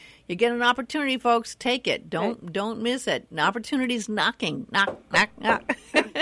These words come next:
Speaker 2: I look forward to receiving the videos. Can't
Speaker 1: Yes.
Speaker 2: wait.
Speaker 1: Yes, absolutely. Well, thank you. I know you got a very busy schedule, Shelley, but I appreciate you taking the time,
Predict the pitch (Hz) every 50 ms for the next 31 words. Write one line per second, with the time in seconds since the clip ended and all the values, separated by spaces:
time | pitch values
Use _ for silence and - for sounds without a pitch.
0 | - - - 262 - - 269 277 277 - - - 254 247 247 254 247 254 - -
1 | 240 214 214 202 - - - - 220 240 226 - - 254 240 233 240 226 214 196
2 | 196 180 202 214 214 233 190 160 - - - - - - _ _ _ - - 220
3 | 240 262 - - - - 240 - - _ _ _ _ - 196 190 175 165 156 -
4 | - - - - 170 196 202 - - 190 175 175 160 151 160 160 - - - -
5 | - _ - 214 226 - 285 285 294 311 302 - 269 247 220 214 220 240 247 220
6 | 220 214 214 208 208 220 226 226 196 226 226 - 220 220 - - - - - -
7 | 233 233 226 196 190 202 226 220 220 220 214 214 226 240 240 - - - - -
8 | 240 220 226 233 247 220 190 202 196 - - 185 185 190 190 - - 233 226 -
9 | - - - - 202 - 233 208 - - 190 190 - - 214 190 190 190 196 190